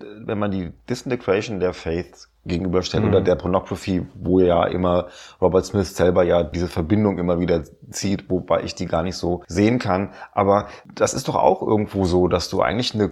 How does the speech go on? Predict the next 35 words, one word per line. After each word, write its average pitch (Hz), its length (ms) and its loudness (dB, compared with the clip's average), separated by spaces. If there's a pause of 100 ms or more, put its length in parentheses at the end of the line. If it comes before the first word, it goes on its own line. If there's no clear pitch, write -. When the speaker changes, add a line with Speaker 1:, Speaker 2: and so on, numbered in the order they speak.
Speaker 1:
eine 87 220 -2
Stimmung 165 420 0
hast, 165 300 -4
die 135 60 -2
sich 139 180 -6
auf - 160 -2
ein 127 100 -4
komplettes 107 540 -2
Album 123 320 0
irgendwie 117 360 -2
überträgt. 101 720 -2
Speaker 2:
Mhm. 117 100 0 (320)
Speaker 1:
Also 90 240 0
ich 95 80 -6
finde 113 180 -6
die - 100 -6
Pornography, 147 840 -2
die - 160 -6
Seventeen 92 460 0
Seconds, 123 360 -2
die 101 120 -8
Faith, 82 440 -2 (140)
das 92 100 -4
sind 107 100 -4
alles 147 520 0 (100)
drei - 360 0
Alben, 117 320 0
die 127 80 0
kann 120 180 -6
man 110 120 0
durchaus - 360 -6
als - 200 -8
Konzeptalbum 85 760 -2
be-, 82 220 -10
beschreiben. 80 580 -6